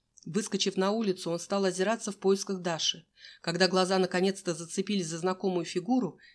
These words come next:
девушка как раз выходила через арку. «Чёрт!» Андрей бросился в её сторону, боясь, что там она легко скроется от него. Но он был неправ.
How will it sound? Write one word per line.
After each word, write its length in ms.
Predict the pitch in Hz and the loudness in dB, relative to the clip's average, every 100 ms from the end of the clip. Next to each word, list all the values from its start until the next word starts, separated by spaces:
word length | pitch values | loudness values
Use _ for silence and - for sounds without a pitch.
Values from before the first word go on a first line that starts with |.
| _ | _
девушка 440 | 160 202 190 - | 0 2 2 -2
как 240 | 170 175 - | -4 -6 -2
раз 260 | 208 240 | -2 -2
выходила 500 | 190 180 165 170 202 | -4 -2 -2 0 0
через 300 | 196 185 185 | 0 -2 -2
арку. 440 | 175 156 - - _ _ _ _ _ _ | -2 -6 -8 -20 _ _ _ _ _ _
«Чёрт!» 640 | - - 180 139 - - _ _ _ _ _ | 4 4 4 -4 -10 -20 _ _ _ _ _
Андрей 340 | 165 156 170 | -8 -4 -4
бросился 460 | 165 165 - 156 151 | -2 -4 -4 -8 -8
в 40 | |
её 200 | 160 160 | -8 -8
сторону, 420 | 156 - 196 180 | -10 -4 -2 0
боясь, 340 | 160 170 196 185 | 0 2 4 2
что 140 | - | -2
там 240 | - 196 190 | -2 2 4
она 160 | 180 | 4
легко 320 | 175 165 - | 2 -4 -6
скроется 500 | 196 - 202 170 - | -6 -4 -2 -2 -4
от 120 | 143 160 | -12 -12
него. 360 | 151 139 143 _ _ _ _ - | -12 -14 -18 _ _ _ _ -6
Но 160 | 170 | -2
он 120 | 226 | -2
был 140 | 202 220 | -2 -4
неправ. 560 | 226 - 160 139 - | -6 -6 -8 -8 -16